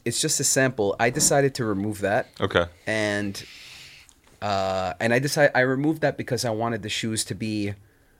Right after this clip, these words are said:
Speaker 1: wearable, where it can be,
Speaker 2: Yes,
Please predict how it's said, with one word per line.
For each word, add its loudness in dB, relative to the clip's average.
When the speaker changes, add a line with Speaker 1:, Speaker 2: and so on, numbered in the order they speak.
Speaker 1:
wearable, 6
where 0
it 0
can 2
be, -2
Speaker 2:
Yes, 4